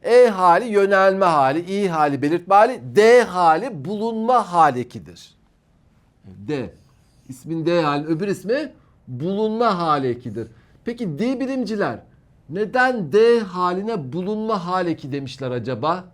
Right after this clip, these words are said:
Neden demişler? Şu ismi neden koymuşlar sizce? Hemen söyleyelim.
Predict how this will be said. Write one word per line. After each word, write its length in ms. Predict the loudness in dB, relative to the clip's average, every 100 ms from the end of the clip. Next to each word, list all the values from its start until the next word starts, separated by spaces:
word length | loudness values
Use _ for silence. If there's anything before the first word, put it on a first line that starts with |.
| _
Neden 380 | -10 -6 -4 -4
demişler? 300 | -6 -10 -12
Şu 160 | -12 -12
ismi 280 | -12 -10 -8
neden 300 | -6 -6 -6
koymuşlar 500 | -8 -8 -8 -8 -8
sizce? 600 | -10 -12 -2 0 0 -2 _ _ _ _ -20 -20 _ _ _ _ _ _ _ _ _ _
Hemen 320 | -10 -6 -6
söyleyelim. 760 | -8 -2 0 2 0 0 -4